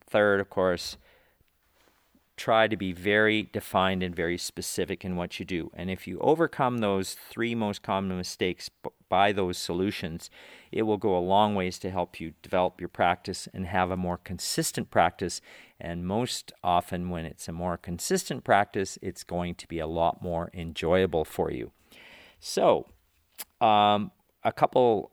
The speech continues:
uh, ways you can help do that is, of course, take out pen and paper, tablet, computer, however you best, uh, want to make those notes is, but define what you're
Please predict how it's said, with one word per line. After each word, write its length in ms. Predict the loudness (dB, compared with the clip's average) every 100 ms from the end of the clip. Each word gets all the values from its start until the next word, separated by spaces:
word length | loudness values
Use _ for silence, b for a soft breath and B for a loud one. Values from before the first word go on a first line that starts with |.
| -2
uh, 240 | 2 2 2 -12 -14
ways 600 | -2 2 4 4 2 -2
you 80 | -8
can 240 | -4 -6
help 480 | -2 2 2 0 _
do 200 | -6 -2
that 360 | 2 4 2 0
is, 280 | -2 -2 -4
of 100 | -8
course, 540 | 2 4 4 0 -8 b b b b _ -14
take 340 | 0 2 4
out 280 | 2 2 0
pen 260 | -2 0 0
and 180 | -4
paper, 580 | -4 -4 -4 -2 -2 -2 _ b b _ _ _ _ _ _ _ 0
tablet, 540 | 4 4 4 0 -2
computer, 580 | -10 -10 -2 0 2 0
however 580 | 2 2 6 4 4 0
you 280 | 0 -4 -2
best, 540 | 2 2 2 -4 -14 _ _
uh, 280 | -4 -2 -2 -4
want 380 | -2 0 -2
to 280 | -6 -6 -6 -8 b b
make 300 | 0 0 0
those 300 | -4 -4 -6
notes 360 | -6 -6 -8
is, 140 | -12 -8
but 280 | -4 -4 -4
define 500 | -4 0 2 2 0
what 280 | 0 -2
you're 100 | -6